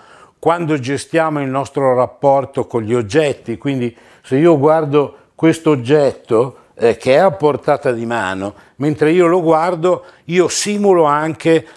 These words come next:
eh, eh, l'attività motoria di raggiungimento prensione che l'immagine di quell'oggetto manipolabile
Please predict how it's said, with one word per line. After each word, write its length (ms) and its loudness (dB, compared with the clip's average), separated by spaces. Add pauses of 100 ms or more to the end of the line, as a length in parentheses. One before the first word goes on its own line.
(100)
eh, 100 -8
eh, 720 -2
l'attività 560 -4
motoria 720 0
di 180 -4
raggiungimento 920 -2
prensione 960 -4 (320)
che 420 -4
l'immagine 640 -4
di 120 -6
quell'oggetto 640 -4
manipolabile 920 -2